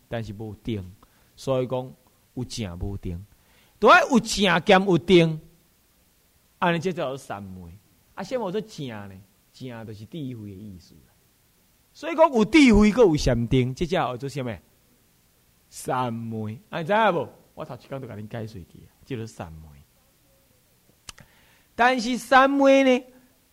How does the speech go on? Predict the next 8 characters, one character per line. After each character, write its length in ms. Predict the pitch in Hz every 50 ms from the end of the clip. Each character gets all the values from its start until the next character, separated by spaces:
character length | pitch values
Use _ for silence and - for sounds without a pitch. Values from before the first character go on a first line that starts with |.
| _ _ _ _ _ _ -
伊 400 | 285 277 285 294 294 277 285 - - _ _ _ _ -
有 140 | 233 240 233
智 340 | 233 - 349 330 302 277 240
慧， 220 | 226 254 269 247
阁 160 | - 311 294
有 100 | 247 208
禅 340 | 196 - 202 165 165 160 160
定。 220 | - 185 180 185